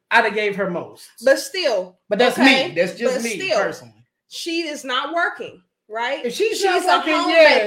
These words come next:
Speaker 2: homemaker.
Speaker 1: he should give her
Speaker 2: Money to start
Speaker 1: a-, an
Speaker 2: over.
Speaker 1: exit package.
Speaker 2: Yes.
Speaker 1: Yeah,
Speaker 2: Yes.
Speaker 1: absolutely.
Speaker 2: But most men are not going to do that once the marriage ends.
Speaker 1: I agree.
Speaker 2: So
Speaker 1: But that's what divorce
Speaker 2: that
Speaker 1: is
Speaker 2: leaves
Speaker 1: for, yeah.
Speaker 2: her ass out.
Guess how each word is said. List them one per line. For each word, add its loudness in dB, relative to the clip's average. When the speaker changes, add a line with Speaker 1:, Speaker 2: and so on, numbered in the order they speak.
Speaker 2:
homemaker. -4
Speaker 1:
he -2
should -12
give -10
her -8
Speaker 2:
Money -8
to -16
start 0
Speaker 1:
a-, -2
an -2
Speaker 2:
over. -8
Speaker 1:
exit -2
package. -10
Speaker 2:
Yes. -6
Speaker 1:
Yeah, -6
Speaker 2:
Yes. 0
Speaker 1:
absolutely. -10
Speaker 2:
But -4
most -6
men -10
are -2
not -2
going -10
to -14
do -12
that -6
once -10
the -12
marriage -8
ends. -14
Speaker 1:
I -6
agree. -10
Speaker 2:
So -6
Speaker 1:
But -4
that's -2
what -2
divorce -2
Speaker 2:
that 0
Speaker 1:
is -8
Speaker 2:
leaves -6
Speaker 1:
for, -10
yeah. -4
Speaker 2:
her -4
ass -8
out. -2